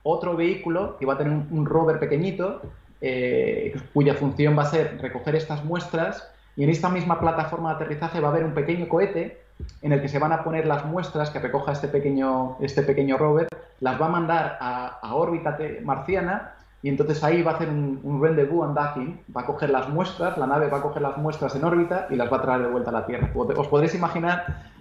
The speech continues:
lo cierto es que es, <laughs> es bastante complejo y tenemos, eh, pues, años con muchos desafíos por delante, pero bueno, el, el primer paso es, es aterrizar el Perseverance con éxito y encontrar estas muestras que pueden tener información muy interesante.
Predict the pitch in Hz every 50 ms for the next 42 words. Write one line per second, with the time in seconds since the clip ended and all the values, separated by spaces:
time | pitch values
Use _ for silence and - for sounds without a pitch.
0 | - - - 139 139 - 151 147 147 160 147 - - 170 151 151 151 147 - -
1 | - 156 160 147 - - - - - - - 147 147 175 170 - 180 170 175 -
2 | 151 156 156 156 175 180 175 - - 185 185 165 143 139 135 135 127 135 139 151
3 | 147 147 143 143 139 - - 147 139 139 135 131 131 123 117 117 - - - -
4 | - - - - 123 - - - 151 143 151 151 151 147 143 143 139 139 - -
5 | 135 135 135 147 165 160 165 147 156 151 160 147 147 147 147 139 - 143 135 131
6 | 131 139 139 143 143 - - 139 123 120 139 131 113 98 90 - 123 123 127 123
7 | 127 135 - - 139 135 - - 143 143 - - - - 135 - - - - 151
8 | 151 - 135 117 - - 131 131 131 127 123 - 117 120 - - 113 120 131 135
9 | 131 - - - 127 131 139 139 - - 143 147 - 156 160 160 160 - - -
10 | _ _ _ 131 131 117 123 117 120 139 147 143 143 143 127 120 127 123 123 113
11 | - - - 120 113 113 113 113 - - 113 95 95 120 117 117 117 113 117 110
12 | 117 117 117 113 110 113 110 - 113 110 107 107 - 120 123 127 131 143 139 113
13 | 110 107 101 90 123 127 120 -